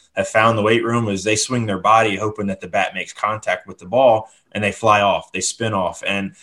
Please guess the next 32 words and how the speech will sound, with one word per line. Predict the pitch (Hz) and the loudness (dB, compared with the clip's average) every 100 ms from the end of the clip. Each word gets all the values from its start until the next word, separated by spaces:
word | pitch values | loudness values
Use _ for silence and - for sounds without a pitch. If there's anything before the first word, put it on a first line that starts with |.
| _ _ | _ _
these | - 135 127 110 - - | 2 4 4 -2 -6 -4
are | 101 | -4
starting | - 113 117 | 0 0 0
to | 110 | 0
become | 117 113 | 0 2
more | 113 113 | 2 2
and | 107 | 2
more | 101 | -2
common | - 131 123 110 | 0 0 0 0
with | 104 - | -4 -2
guys | 107 104 101 98 | 2 2 2 0
that | 101 98 - _ _ 101 | 0 0 -8 _ _ -2
are | |
getting | 101 123 120 117 110 107 104 98 | 4 4 6 4 2 0 -6 -4
those | 104 98 | -2 -2
flip | - 123 117 | -4 0 0
rounds | 113 107 107 98 | 2 2 2 0
where | 101 | -2
they're | 98 | -2
trying | - 107 | -2 -2
to | 101 | -2
crush | - 104 | -2 -2
the | - | -4
ball | 95 98 | -2 0
three | 95 104 | 0 -2
hundred | 101 98 95 | -2 -4 -6
fifty | 95 | -10
feet | 98 107 98 | -10 -6 -4
off | 90 - | -4 -6
fl-, | 117 | -12
front | 117 127 117 | -2 0 0
toss, | 98 80 - - | -2 -6 -8 -16